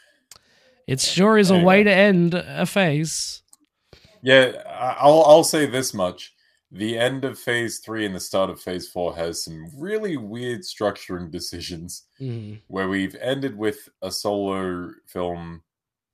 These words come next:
Speaker 1: which doesn't really have a huge amount of consequence in the grand scheme of things,
Speaker 2: Mm.
Speaker 1: which, you know, that's fine. Not every Marvel movie has to.
Speaker 2: Right.
Speaker 1: But then also the movie that was supposed to start it would have been a prequel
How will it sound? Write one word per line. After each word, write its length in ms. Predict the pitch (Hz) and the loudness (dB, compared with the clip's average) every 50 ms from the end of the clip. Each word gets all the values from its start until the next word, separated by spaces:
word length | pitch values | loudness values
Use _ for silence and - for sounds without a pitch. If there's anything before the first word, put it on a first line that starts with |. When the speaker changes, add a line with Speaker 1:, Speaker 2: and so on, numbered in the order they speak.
| _ _ _ 62 | _ _ _ _
Speaker 1:
which 380 | 80 82 82 87 87 - - - | -20 -20 -20 -20 -20 -20 -16 -12
doesn't 240 | - 107 98 85 - | -12 -12 -12 -14 -16
really 240 | - 101 101 98 90 | -14 -12 -12 -10 -8
have 220 | 80 82 82 - | -6 -6 -8 -8
a 20 | - | -10
huge 340 | - _ - 92 92 - - | -20 _ -18 -18 -18 -18 -16
amount 220 | 87 92 90 87 | -12 -12 -12 -12
of 60 | 85 | -12
consequence 560 | - 95 92 92 - - - 98 92 92 - | -12 -14 -12 -12 -12 -12 -12 -12 -12 -14 -16
in 60 | - - | -20 -20
the 60 | - | -20
grand 260 | - 87 92 92 92 | -16 -14 -14 -14 -14
scheme 280 | - - 101 95 95 95 | -12 -10 -10 -10 -10 -10
of 80 | 95 - | -12 -12
things, 480 | 117 107 107 110 113 101 - - _ _ | -12 -10 -10 -12 -14 -16 -18 -18 _ _
Speaker 2:
Mm. 140 | 120 117 110 | -16 -12 -12
Speaker 1:
which, 260 | 104 95 92 101 - _ - | -10 -12 -12 -14 -18 _ -14
you 60 | 110 104 | -10 -10
know, 120 | 95 98 | -8 -6
that's 220 | 104 107 104 104 - | -4 -4 -4 -4 -4
fine. 280 | - 78 76 80 80 | -6 -6 -6 -6 -6
Not 140 | 85 90 87 | -6 -6 -4
every 220 | 85 82 85 85 82 | -4 -6 -8 -8 -8
Marvel 260 | 80 80 82 80 82 | -6 -6 -6 -8 -8
movie 220 | 82 87 87 92 87 | -12 -12 -10 -8 -6
has 220 | 80 73 73 - | -6 -8 -8 -10
to. 140 | - 80 78 _ _ _ _ _ - | -14 -16 -16 _ _ _ _ _ -20
Speaker 2:
Right. 200 | 113 92 73 - _ _ - | -18 -18 -18 -20 _ _ -10
Speaker 1:
But 100 | - 95 | -4 0
then 200 | 104 113 117 113 | 2 2 2 2
also 380 | 110 107 113 110 - - 107 101 | 0 -2 -2 -2 0 0 -2 -2
the 80 | 95 95 | -2 -2
movie 200 | 98 101 95 95 | -4 -4 -4 -6
that 100 | 92 87 | -8 -8
was 180 | 80 82 - - | -8 -8 -10 -10
supposed 380 | - - 87 92 98 - - | -8 -6 -6 -6 -6 -6 -10
to 60 | - | -14
start 340 | - - - 104 101 98 98 | -12 -6 0 0 0 2 0
it 140 | 101 98 - _ _ _ _ _ _ _ _ _ _ _ _ _ _ - | -2 -6 -10 _ _ _ _ _ _ _ _ _ _ _ _ _ _ -10
would 160 | 85 92 92 | -6 -4 -4
have 120 | 90 - | -4 -4
been 200 | - 90 90 90 76 | -6 -8 -8 -8 -10
a 100 | 71 82 | -12 -14
prequel 720 | - - 101 92 92 92 - 92 87 90 90 87 87 85 | -10 -6 -4 -4 -4 -6 -8 -8 -6 -6 -4 -6 -6 -8